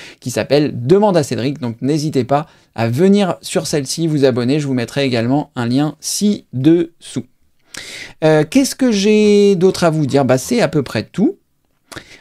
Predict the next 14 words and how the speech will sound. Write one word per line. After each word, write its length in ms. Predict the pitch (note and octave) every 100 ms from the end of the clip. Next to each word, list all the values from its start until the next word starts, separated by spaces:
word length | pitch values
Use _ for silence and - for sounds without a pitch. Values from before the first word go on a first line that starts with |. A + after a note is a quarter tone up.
| _ C#3+
Euh, 380 | C3+ B2 A#2+
si 200 | A#2 F3
ce 120 | - F#3+
n'est 100 | G3+
les, 140 | D#3
donc 340 | C3 F#3+ F#3
les 160 | D3+ C3+
deux 280 | C3 G#3 G#3+
informations 520 | G3+ F#3 F3+ E3+ F3+
que 140 | E3
je 120 | D3+ D#3+
vous 260 | D3+ D3
ai 80 | D3
données 400 | C#3+ D3 D3